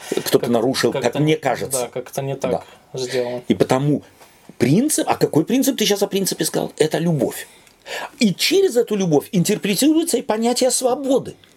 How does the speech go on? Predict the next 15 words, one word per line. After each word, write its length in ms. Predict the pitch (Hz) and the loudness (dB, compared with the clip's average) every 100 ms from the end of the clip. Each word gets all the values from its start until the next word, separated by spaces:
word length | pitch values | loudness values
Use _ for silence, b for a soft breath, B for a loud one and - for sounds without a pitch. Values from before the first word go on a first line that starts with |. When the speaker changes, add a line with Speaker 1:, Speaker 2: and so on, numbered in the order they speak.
| - B B | -10 B B
Speaker 1:
То 100 | 185 | 2
есть 220 | 226 - - | 2 0 -2
тот, 280 | 285 254 - | 0 0 -2
кто 300 | - - 220 | -8 -2 0
любит 480 | 202 226 208 165 160 | 2 2 2 0 -2
свою 460 | 170 185 190 160 | 0 0 2 2
жену, 580 | 123 139 151 269 381 370 - - _ _ _ _ - B B | 2 2 2 2 2 -2 -6 -20 _ _ _ _ -12 B B
никогда 720 | 190 285 - 311 285 254 311 | 4 4 0 0 0 2 2
не 120 | 339 | 0
будет 460 | 226 240 269 220 185 | 2 2 2 0 2
думать 360 | 240 330 320 - | 2 4 0 0
только 380 | - 254 226 226 | 0 0 0 0
о 60 | 233 | 0
себе. 400 | - 277 185 - _ _ - - - | 0 0 0 0 _ _ -20 -20 -4
А? 220 | 190 285 | 0 0